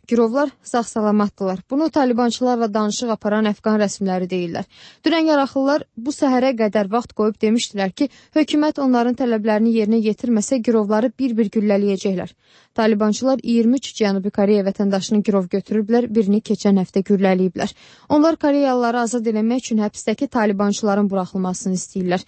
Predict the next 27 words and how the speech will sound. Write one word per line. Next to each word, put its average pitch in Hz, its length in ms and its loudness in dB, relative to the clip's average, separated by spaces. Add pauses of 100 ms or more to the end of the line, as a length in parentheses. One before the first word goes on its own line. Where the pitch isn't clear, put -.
(260)
Danışıq 247 400 0
aparanlar 214 500 -2
Talibançılardan 196 800 -2
qırx 226 300 -4
səkkiz 190 340 -6
saat 185 320 -4
vaxt 185 240 -4
alıblar. - 400 -4 (1080)
Amerika 302 540 2
vətəndaşlarını 240 800 -2
Kabula 233 400 -2
səfərdən 226 560 -2
çəkinməyə 240 600 -2
çağırır. 180 440 -4 (160)
Amerikanın 220 600 2
Əfqanistandakı 208 760 -2
səfirliyi 233 520 0
məlumat 190 440 0
yayıb 208 240 -2
ki, 294 180 -2 (380)
Kabul 277 360 0
Universitetinə 226 720 0
hücum 226 320 0
ehtimalı 175 560 -4
var, 233 240 0
məlumat 196 520 0
araşdırılır. - 680 -6